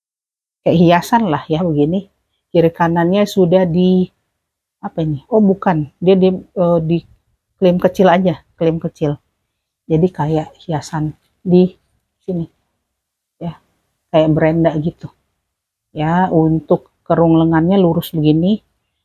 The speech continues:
Di sini juga di klaim kecil aja. Dia bertekstur ini ya, Bun. Dia berserat, eh, kainnya tuh ketahuan banget, ya.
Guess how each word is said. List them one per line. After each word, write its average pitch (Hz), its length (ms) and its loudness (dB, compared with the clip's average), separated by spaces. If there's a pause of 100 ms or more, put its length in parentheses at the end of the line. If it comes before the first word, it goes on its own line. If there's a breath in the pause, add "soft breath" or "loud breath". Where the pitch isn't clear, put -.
Di 185 80 -2
sini 185 320 0
juga 170 400 2
di 175 320 -4 (400)
klaim 160 180 -4
kecil 156 400 -4
aja. 160 300 -4 (720)
Dia 202 100 4
bertekstur 208 640 0
ini 196 240 2
ya, 165 80 -2
Bun. 160 180 -2 (1600)
Dia 170 160 2
berserat, 160 560 -2 (320)
eh, 156 320 -2
kainnya 156 640 0
tuh 196 80 -2
ketahuan 151 480 -2
banget, 160 320 -2 (320)
ya. 160 160 -2